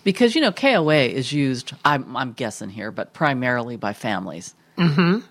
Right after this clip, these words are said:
Speaker 1: So how many families are just
Speaker 2: Under normal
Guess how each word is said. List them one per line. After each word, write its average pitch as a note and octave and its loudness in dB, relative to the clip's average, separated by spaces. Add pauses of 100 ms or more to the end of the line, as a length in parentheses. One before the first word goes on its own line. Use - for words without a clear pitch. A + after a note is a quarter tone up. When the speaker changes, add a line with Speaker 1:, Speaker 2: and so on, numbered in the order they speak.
(120)
Speaker 1:
So G#3+ 4 (440)
how C4 0
many E4 0
families D3+ 2
are C3 0
just B2 -6 (240)
Speaker 2:
Under F#4+ 6
normal D#4 6